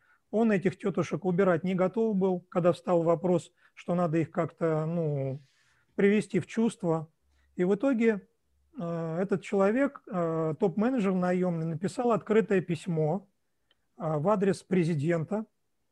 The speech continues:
в котором он обличил вот это кумовство, которое пре-, творится в компании.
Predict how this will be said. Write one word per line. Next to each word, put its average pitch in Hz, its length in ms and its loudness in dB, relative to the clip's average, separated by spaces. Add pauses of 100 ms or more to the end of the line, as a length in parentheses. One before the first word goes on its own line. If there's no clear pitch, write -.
(240)
в - 80 -20
котором 226 500 0
он 214 240 0
обличил 180 580 -2
вот 180 180 -2
это 175 140 0
кумовство, 180 680 -2
которое 180 440 0
пре-, 160 280 -4
творится 170 500 0
в - 60 -16
компании. 151 640 -4